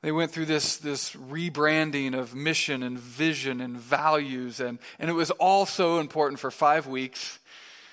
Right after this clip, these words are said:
and then five months later, everyone, including the leaders, have forgotten what was so important about everything. We're coming off an intense political cycle where local, state, and national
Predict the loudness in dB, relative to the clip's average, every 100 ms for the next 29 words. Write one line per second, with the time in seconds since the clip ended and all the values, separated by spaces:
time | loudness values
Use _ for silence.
0 | -20 _ -8 -2 -2 0 4 4 4 2
1 | 0 0 0 2 4 2 0 2 0 2
2 | 0 0 0 -2 -4 -2 0 0 -4 -4
3 | -6 -8 -8 -12 -16 _ _ _ _ _
4 | -14 -8 -4 0 2 0 -4 -6 -6 -8
5 | -10 -8 -6 -6 -6 -10 -10 -10 -10 -12
6 | -12 -10 -8 -6 -8 -10 -14 -18 -20 -20
7 | _ _ _ _ _ _ _ _ _ _
8 | _ -14 -6 -2 0 2 4 2 -2 -10
9 | -12 _ _ _ _ -10 -8 -6 -6 -6
10 | -8 -6 -6 -6 -6 -6 -4 -6 -6 -8
11 | -4 -6 -8 -16 -20 -20 _ -4 0 2
12 | 0 -2 -2 -4 -8 -2 -2 -2 -6 -8
13 | -6 -4 0 2 2 -2 -6 -6 -6